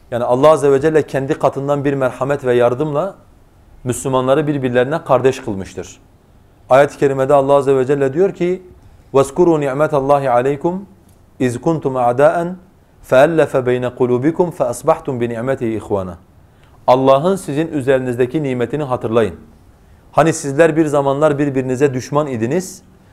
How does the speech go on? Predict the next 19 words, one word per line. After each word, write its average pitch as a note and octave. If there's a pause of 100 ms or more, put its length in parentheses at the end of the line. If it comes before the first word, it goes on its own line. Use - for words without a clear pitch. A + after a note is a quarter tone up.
(160)
Allah C3+
sizin C#3
kalplerinizi B2
birbirine B2+
ısındırdı A#2+ (460)
ve A#2
sizler B2+
kardeş A2+
oldunuz. F2+
Demek E3+
ki E3 (540)
bugün D3+
burada E3+
Kürdün D#3+
Türk'e, D3+ (320)
Arap'ın C#3
Acem'e, C3+
Beyaz'ın C3
Siyah'a, C#3+